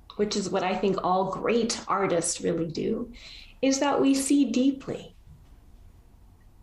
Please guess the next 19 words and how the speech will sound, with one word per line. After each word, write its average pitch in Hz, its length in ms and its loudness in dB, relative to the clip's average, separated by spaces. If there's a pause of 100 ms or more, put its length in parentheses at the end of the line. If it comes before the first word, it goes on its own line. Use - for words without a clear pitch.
(100)
This 240 320 0
third 285 400 2
level 220 600 0
of 175 260 -4
deeply 214 460 2
seeing 180 800 0 (400)
moves 262 420 2
us 247 220 2
beyond 233 720 2
the - 200 0
exterior 214 1160 0 (540)
and 220 180 2
allows 233 580 2
us 269 160 2
to 233 100 0
contact 214 800 -2
that 185 240 -2
interior 208 880 2
world. - 640 -6